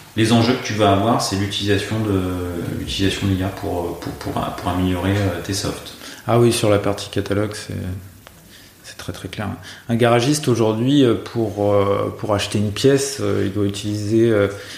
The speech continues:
Speaker 2: huit, dix outils différents. Euh, nous, chez Cadencia, ce qu'on,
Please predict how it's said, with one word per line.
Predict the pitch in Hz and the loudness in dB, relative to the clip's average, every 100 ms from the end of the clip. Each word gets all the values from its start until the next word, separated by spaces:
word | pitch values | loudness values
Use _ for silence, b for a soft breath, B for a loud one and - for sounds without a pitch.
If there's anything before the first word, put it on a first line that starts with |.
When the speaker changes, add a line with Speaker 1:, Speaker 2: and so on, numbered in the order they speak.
| B B 113 | B B 0
Speaker 2:
huit, | 123 117 | 2 2
dix | 117 127 117 | 2 2 0
outils | 117 127 | -2 -2
différents. | 113 101 120 107 135 151 - B | -4 0 2 4 4 4 2 B
Euh, | 101 95 | -4 -2
nous, | 95 | -2
chez | 98 92 | -2 0
Cadencia, | 98 95 95 98 120 | 4 4 4 4 0
ce | - | 0
qu'on, | - | -2